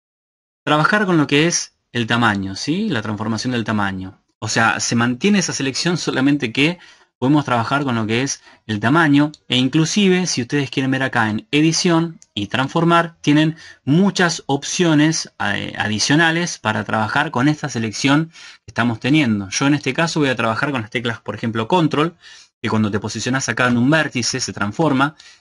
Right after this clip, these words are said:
y mirá, puedo llevarla hacia alguna de las puntas. Esto me está generando, por ejemplo, que, que continúe en, en, durante esta, dentro de esta línea, pero con la tecla Shift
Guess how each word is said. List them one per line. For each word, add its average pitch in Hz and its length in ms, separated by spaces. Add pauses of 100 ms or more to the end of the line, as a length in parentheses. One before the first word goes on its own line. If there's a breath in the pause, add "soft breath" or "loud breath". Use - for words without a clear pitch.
(140 loud breath)
y 110 100
mirá, 101 280 (220)
puedo 123 200
llevarla 135 640 (260)
hacia 107 260
alguna 117 300
de 110 60
las 98 140
puntas. 98 600 (100)
Esto 180 260
me 147 60
está 151 160
generando, 143 520
por 117 120
ejemplo, 143 560 (420 soft breath)
que, 104 540
que 107 100
continúe 117 480
en, 110 640
en, 107 160
durante 107 300
esta, 113 340
dentro 131 460
de 120 60
esta 117 160
línea, 101 420
pero 107 160
con 110 120
la 113 120
tecla 147 460
Shift - 480